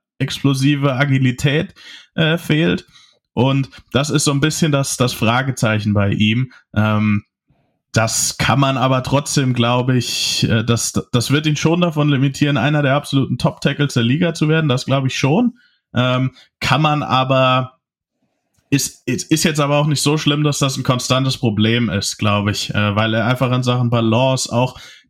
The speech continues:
diese Geduld, die er mittlerweile mitbringt, dieses Gefühl in der Pass, äh, in der Pass Protection, in seinen Pass-Sets mitbringt, sich da in den letzten Jahren immer wieder verbessert hat.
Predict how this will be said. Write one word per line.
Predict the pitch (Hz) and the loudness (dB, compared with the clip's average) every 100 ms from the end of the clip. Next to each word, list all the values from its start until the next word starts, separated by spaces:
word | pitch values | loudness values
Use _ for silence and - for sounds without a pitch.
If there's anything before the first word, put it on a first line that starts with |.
| - | -2
diese | 110 110 117 | 0 2 2
Geduld, | 120 107 113 135 139 131 | 0 0 0 2 0 0
die | |
er | 123 | 0
mittlerweile | 123 123 120 117 117 117 | 2 0 0 2 2 2
mitbringt, | 120 - 123 120 | 0 0 -2 0
dieses | 120 110 | 0 0
Gefühl | - 120 127 131 123 | -4 -2 2 2 2
in | 117 | 2
der | 117 | 0
Pass, | 110 127 120 - _ - | 0 -2 -2 -8 _ -4
äh, | 120 120 117 113 | -2 0 0 2
in | |
der | 120 | 0
Pass | 110 117 120 | 0 -2 -2
Protection, | 113 - 117 - | -4 -2 -2 0
in | 107 | 0
seinen | 117 107 107 | 2 0 0
Pass-Sets | 117 113 - 117 110 - - - - - | 0 -2 -2 -2 -2 -6 -14 -18 -20 -4
mitbringt, | 127 131 - 120 120 | -2 -2 -2 -2 0
sich | 113 | -2
da | - 117 | 0 0
in | |
den | 117 | 2
letzten | 113 117 - 110 | 0 -2 -2 0
Jahren | 110 | 0
immer | 90 117 107 | 2 2 2
wieder | 110 104 | 0 0
verbessert | 104 101 110 113 107 | -2 -2 -2 0 0
hat. | 107 107 | 0 -2